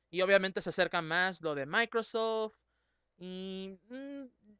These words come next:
vamos a enf-, yo creo que por esto, por lo menos en el futuro cercano, vamos a estar, hablar, la, ah, bla, bla,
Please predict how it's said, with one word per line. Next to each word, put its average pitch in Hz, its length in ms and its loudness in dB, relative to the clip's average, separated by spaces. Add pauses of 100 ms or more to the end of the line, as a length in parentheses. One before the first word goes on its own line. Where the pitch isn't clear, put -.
(120)
vamos 320 300 6
a 277 60 6
enf-, 208 200 -4
yo 226 140 8
creo 254 160 6
que 208 220 6
por 175 160 4
esto, 185 320 2
por 185 100 4
lo 175 100 2
menos 214 380 2
en 160 200 0
el 151 120 2
futuro 185 380 -2
cercano, 175 460 -2
vamos 165 280 0
a 175 60 2
estar, 147 400 -8
hablar, 143 480 0
la, 165 200 -4 (100)
ah, 143 160 -4
bla, 127 120 -6
bla, 117 200 -12